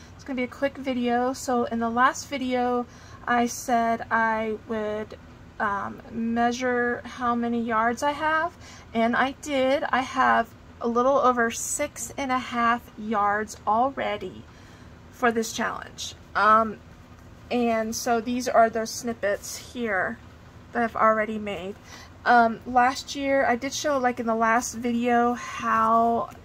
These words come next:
like, when I do mixed media, I made a ton of rolls, and he-, I found this one, I shared this one, and there are others. I thought I had gone through all of them, and I hadn't yet. So I found this at the bottom of the basket.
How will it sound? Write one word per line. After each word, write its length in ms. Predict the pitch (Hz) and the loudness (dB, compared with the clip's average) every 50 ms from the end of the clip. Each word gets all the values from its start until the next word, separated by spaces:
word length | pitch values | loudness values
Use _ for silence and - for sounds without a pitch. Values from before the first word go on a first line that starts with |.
| - - | -8 0
like, 240 | 247 233 220 - - - - - - | 2 2 2 2 -2 -18 -20 -14 -8
when 200 | 220 233 233 226 | -4 -2 0 0
I 80 | 220 | -2
do 160 | 214 233 233 226 | -2 -2 -2 -2
mixed 280 | 220 220 - - - | -2 -4 -6 -4 -4
media, 400 | 247 226 226 220 226 233 240 247 - | -2 -2 0 0 0 2 2 2 2
I 60 | 208 240 | 0 0
made 240 | 254 254 247 233 | -2 -2 -2 -4
a 60 | 240 233 | -4 -6
ton 680 | - - - - 240 233 226 226 233 240 247 262 254 - - - - - - - - - - - - | -6 -12 -10 -4 -2 0 0 2 0 0 -2 -4 -8 -12 -18 -20 -20 -20 -20 -20 -20 -20 -16 -4 2
of 240 | - 233 220 220 220 | 2 2 2 2 -4
rolls, 720 | 226 226 226 226 233 240 247 254 269 262 - - - - - - - - - - - - - - - | 0 2 4 6 6 6 4 4 2 0 -4 -8 -10 -10 -14 -20 -20 -20 -20 -20 -20 -20 -20 -16 -6
and 320 | - 226 220 220 220 226 226 | -4 -2 0 0 0 0 -2
he-, 160 | - - - - | -4 -8 -6 -6
I 80 | 233 | -6
found 500 | 226 - 269 262 247 247 247 240 233 233 | -4 0 2 4 6 6 4 4 0 -2
this 260 | 220 247 254 - - | -2 -2 -2 -2 -4
one, 140 | - 247 233 | -2 0 0
I 80 | 233 233 | 0 0
shared 380 | 233 - - 285 302 294 - | -2 -4 -2 -2 -2 -2 -2
this 280 | - 277 277 - - - | -4 -4 -4 -4 -8 -8
one, 400 | 220 202 202 190 196 240 247 240 - - - - - - - - - - - - - - - - - - - - - | -6 -4 -4 -4 -4 -6 -8 -10 -12 -18 -20 -20 -20 -20 -20 -20 -20 -20 -20 -20 -20 -20 -20 -20 -20 -20 -20 -14 -6
and 380 | 185 220 214 220 220 220 220 220 - - - - - | -4 -2 -2 0 -2 -2 -4 -6 -10 -16 -16 -8 -2
there 200 | 262 269 262 240 | 2 4 6 8
are 260 | 240 262 269 - - | 8 8 8 8 6
others. 320 | 254 269 262 254 240 240 | 6 6 6 4 0 0
I 120 | - 240 262 | 0 -4 -4
thought 300 | - - 294 320 320 - | -2 0 0 2 2 0
I 60 | 285 | -2
had 300 | 269 277 262 - - - | -2 -4 -6 -6 -6 -6
gone 260 | 247 254 247 247 247 | -2 0 0 0 0
through 240 | 233 254 226 214 - | -2 -4 -4 -2 2
all 280 | 226 233 247 262 262 254 | 4 6 6 6 4 2
of 120 | 240 240 | -2 -2
them, 220 | 240 233 226 226 233 | -2 -4 -4 -4 -6
and 180 | - 214 214 | -6 -6 -6
I 100 | 214 214 | -6 -6
hadn't 520 | 220 - - 269 254 240 233 240 - - - | -8 -8 -4 -2 -2 -2 -2 -4 -6 -8 -12
yet. 320 | - - 151 - - - | -10 -10 -10 -12 -12 -12
So 420 | - - - - - - 240 240 | -12 -12 -12 -10 -6 -2 0 0
I 120 | - 202 240 | 0 0 -2
found 320 | - - - 349 330 330 | -2 2 6 6 6 6
this 160 | 330 285 - | 4 -2 -4
at 80 | 285 226 | -8 -6
the 80 | 254 240 | -6 -4
bottom 380 | - 240 226 233 247 247 240 | -2 -2 -2 0 -2 -2 -4
of 80 | 240 226 | -4 -6
the 60 | 226 | -6
basket. 480 | 233 226 208 214 220 - - 233 226 | -4 -2 -2 -2 -4 -6 -8 -8 -8